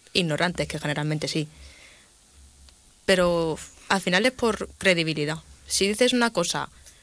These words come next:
confiado y que encima te puedes apoyar en algo,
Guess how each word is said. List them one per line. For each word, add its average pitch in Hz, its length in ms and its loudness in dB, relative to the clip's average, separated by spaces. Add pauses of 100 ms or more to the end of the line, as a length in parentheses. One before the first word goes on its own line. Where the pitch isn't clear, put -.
(240)
confiado 196 680 2 (600)
y 196 600 0
que 208 80 2
encima 202 360 0
te 180 120 0
puedes 196 680 -2 (260)
apoyar 196 400 2
en 170 100 -2
algo, 214 260 -2